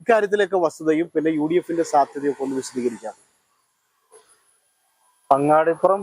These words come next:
Speaker 2: പഞ്ചായത്തില് ഇപ്പോ പ്രതിപക്ഷത്ത് നിൽക്കുന്ന എൽ ഡി എഫ് ഒരു പോരാട്ടത്തിനുള്ള ആയുധമൊന്നുമില്ലാതെ കഷ്ടപ്പെടുന്ന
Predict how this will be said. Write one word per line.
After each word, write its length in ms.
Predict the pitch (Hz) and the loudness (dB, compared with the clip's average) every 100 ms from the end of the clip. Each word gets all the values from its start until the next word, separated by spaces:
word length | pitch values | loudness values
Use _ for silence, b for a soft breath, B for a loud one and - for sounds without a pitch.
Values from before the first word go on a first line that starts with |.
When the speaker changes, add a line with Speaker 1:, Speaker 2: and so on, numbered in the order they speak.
| 180 | 0
Speaker 2:
പഞ്ചായത്തില് 680 | 165 156 160 156 160 160 123 - - _ _ _ _ _ _ _ _ _ _ _ _ _ _ - | 2 4 4 2 2 2 2 -2 -18 _ _ _ _ _ _ _ _ _ _ _ _ _ _ -2
ഇപ്പോ 340 | 143 131 - 185 180 - | -2 -2 2 2 2 0
പ്രതിപക്ഷത്ത് 640 | 151 151 156 160 - 208 185 | 0 4 2 2 0 0 2
നിൽക്കുന്ന 420 | 175 156 165 156 156 165 175 _ _ _ | 0 0 0 2 2 2 -2 _ _ _
എൽ 160 | 139 135 135 | 0 0 2
ഡി 80 | 147 147 | 2 0
എഫ് 240 | - 143 107 - _ _ _ _ _ _ _ _ _ _ _ _ _ _ 143 | 0 -2 -4 -8 _ _ _ _ _ _ _ _ _ _ _ _ _ _ 0
ഒരു 100 | 151 147 | 2 2
പോരാട്ടത്തിനുള്ള 880 | 143 160 165 165 175 175 185 180 180 185 - 135 135 | 2 4 2 2 0 0 2 4 4 2 0 2 4
ആയുധമൊന്നുമില്ലാതെ 1160 | 151 165 165 175 165 165 160 135 139 143 147 151 156 _ _ _ _ _ _ - | 4 2 2 0 0 0 -2 -2 2 2 4 0 -2 _ _ _ _ _ _ 0
കഷ്ടപ്പെടുന്ന 720 | 139 - 190 - 160 156 | 0 0 -2 0 -2 0